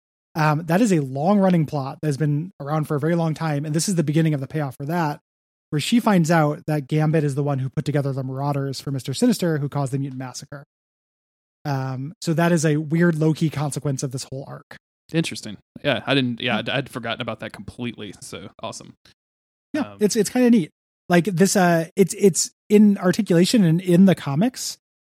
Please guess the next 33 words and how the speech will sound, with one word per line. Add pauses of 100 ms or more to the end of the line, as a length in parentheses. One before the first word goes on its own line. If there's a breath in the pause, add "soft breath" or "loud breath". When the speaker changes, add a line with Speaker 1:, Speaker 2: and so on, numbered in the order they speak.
(140)
Speaker 1:
it's
very
frustrating.
Like
she
basically
runs
away
and
it
just
is
a
back
burner (840)
plot
thing
for
forever. (360)
Like
it,
it's,
it's
like, (240)
you
know,
ten
issues
of
her
just
being
like,